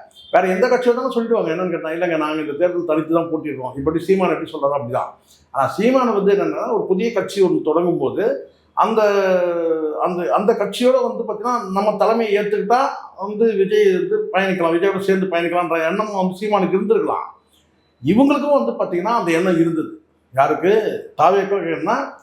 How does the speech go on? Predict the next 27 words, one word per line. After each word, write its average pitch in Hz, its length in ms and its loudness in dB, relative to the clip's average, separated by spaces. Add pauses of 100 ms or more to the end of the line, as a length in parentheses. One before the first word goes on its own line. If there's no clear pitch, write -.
(200)
நம்ம 202 180 2
எதிர்காலத்துல 226 720 2
வந்து 233 240 -2
கூட்டணியில 208 520 0
இவங்களெல்லாம் 165 540 -2
சேர்த்துக்கலாம், 147 540 0 (120)
யாரெல்லாம் 160 420 2
சேர்த்துக்கணும்னா 165 440 -2
வந்து 175 300 0
சீமானை 185 440 0
கூட 180 120 -2
சேர்த்துக்கலாம், 156 340 0
வி 185 80 0
சி 175 140 -4
காவை 160 200 2
சேர்த்துக்கலாம், 156 380 -4
பாமகவை 170 460 0
சேர்த்துக்கலாம், 156 400 -4 (320)
ஆ, 185 120 2
நாம் 190 240 2
தமிழர் 175 260 -4
சேர்த்துக்கலான்ற 165 480 -2
அந்த 156 180 -2
எண்ணம் 165 180 0
இருந்தது. - 300 -10 (480)
ஆனால் 156 540 2 (140)
அந்த 165 360 0